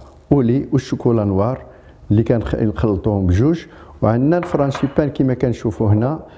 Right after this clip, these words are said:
الفرانشيبان ديالنا هو عباره عن فرانشيبان اوزاموند، كنخلطوا معيه بدي فروي اللي نطيبوا، اللي اي فروي نطيبوها مزيان مع شويه السكر، نخلطوها مع الفرانشيبان ديالنا كتجي رائعه.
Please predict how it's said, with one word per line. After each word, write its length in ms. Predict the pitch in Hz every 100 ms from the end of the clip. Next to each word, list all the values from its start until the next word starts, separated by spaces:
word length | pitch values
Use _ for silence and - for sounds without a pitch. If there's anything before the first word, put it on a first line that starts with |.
| - -
الفرانشيبان 680 | 117 175 160 160 147 147 135
ديالنا 300 | 120 120 117
هو 220 | 113 117
عباره 520 | 120 123 113 117 107 -
عن 200 | 110 123
فرانشيبان 720 | - 175 180 - 139 120 104 -
اوزاموند، 640 | 143 127 104 101 123 147 - - - - - - - -
كنخلطوا 580 | 120 - 170 160 147
معيه 300 | 120 113 135 -
بدي 220 | 107 120
فروي 420 | - 113 104 139 -
اللي 180 | 127 127
نطيبوا، 520 | 131 - 127 107 123 143 127
اللي 220 | 117 120 120
اي 260 | 151 147
فروي 320 | 147 131 117
نطيبوها 520 | 113 110 143 120 117 110
مزيان 360 | 101 110 104
مع 120 | 98
شويه 280 | 107 - 113
السكر، 460 | 98 - - 127 160 - - -
نخلطوها 500 | 131 - - 139 131
مع 140 | 123 117
الفرانشيبان 680 | 117 - 120 - - 117
ديالنا 400 | 104 104 110 143 - - - -
كتجي 420 | 117 117 160 165 127
رائعه. 440 | 123 117 95 69